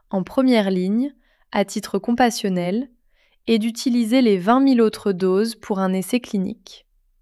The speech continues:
Cet essai vise à voir si le vaccin marche contre la souche Bundibugyo.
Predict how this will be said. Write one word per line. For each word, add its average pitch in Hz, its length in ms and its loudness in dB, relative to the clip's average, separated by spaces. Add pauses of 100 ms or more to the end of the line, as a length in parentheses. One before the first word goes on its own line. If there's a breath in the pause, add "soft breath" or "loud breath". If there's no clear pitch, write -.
(580)
Cet 202 300 0
essai 233 480 2
vise 247 320 2
à 208 100 6
voir 208 300 2
si - 160 -12
le 202 120 2
vaccin 196 420 0
marche 180 560 -2
contre 254 320 0
la 190 120 4
souche - 600 -6
Bundibugyo. 214 840 -2